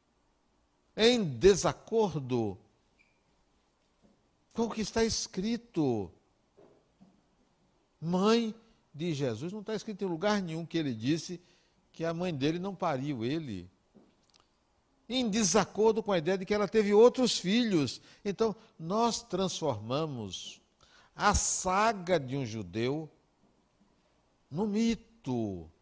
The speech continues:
no mito, contrariando a lógica, contrariando os fatos. Vocês podem perguntar, "Mas o que que tem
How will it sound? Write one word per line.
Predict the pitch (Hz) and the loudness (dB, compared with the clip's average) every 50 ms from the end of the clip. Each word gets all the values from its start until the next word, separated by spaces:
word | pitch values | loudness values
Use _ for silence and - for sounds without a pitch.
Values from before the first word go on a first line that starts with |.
| _ _ _ _ _ _ | _ _ _ _ _ _
no | 139 139 165 185 180 | -12 -10 -8 -8 -8
mito, | 160 160 180 202 214 214 208 - _ - 139 127 113 - - - _ _ | -6 -4 -4 -2 -2 -4 -4 -8 _ -4 -4 -4 -4 -6 -12 -20 _ _
contrariando | - 180 202 208 196 - - 160 160 160 160 160 139 117 113 120 151 180 175 156 127 123 120 110 98 87 - _ _ _ _ _ _ _ _ | -6 -4 -4 -4 -4 -6 -6 -4 -4 -2 -2 -2 -2 -2 -2 -2 -2 -2 -4 -2 -2 -2 -2 -2 -4 -6 -10 _ _ _ _ _ _ _ _
a | 156 180 | -6 -4
lógica, | 175 160 180 208 220 220 208 165 127 120 123 123 - - - 117 110 101 92 87 - - _ _ _ _ _ _ | -2 0 0 2 4 4 4 2 2 0 -2 -4 -2 0 0 2 2 2 0 -4 -10 -18 _ _ _ _ _ _
contrariando | - 202 202 165 208 202 190 165 175 202 196 185 170 - - - _ _ - | -6 -4 -2 2 2 4 4 6 4 2 2 0 -4 -6 -10 -18 _ _ 0
os | 180 202 208 - - - - | 0 2 2 0 -2 -6 -8
fatos. | - - 143 151 170 185 185 - - - - 123 113 101 92 85 - - - - - _ _ _ _ _ _ _ _ _ _ _ _ _ _ _ _ _ _ _ _ _ - | -6 -4 -2 -2 0 -2 -2 -4 -10 -12 -10 -8 -6 -6 -6 -8 -12 -14 -16 -18 -20 _ _ _ _ _ _ _ _ _ _ _ _ _ _ _ _ _ _ _ _ _ -20
Vocês | 180 - - 170 - | -16 -14 -12 -12 -12
podem | - - 143 147 135 131 | -10 -10 -8 -8 -8 -8
perguntar, | 113 - 131 117 117 - 147 143 - - - _ _ _ _ _ - | -8 -8 -10 -10 -8 -6 -8 -8 -8 -12 -20 _ _ _ _ _ -14
"Mas | 226 226 226 202 - 240 | -12 -10 -10 -10 -10 -10
o | 214 170 | -10 -12
que | - - 202 190 | -8 -8 -8 -8
que | - - 175 - | -8 -8 -10 -10
tem | - - _ - 151 151 139 | -10 -2 _ 0 0 0 -2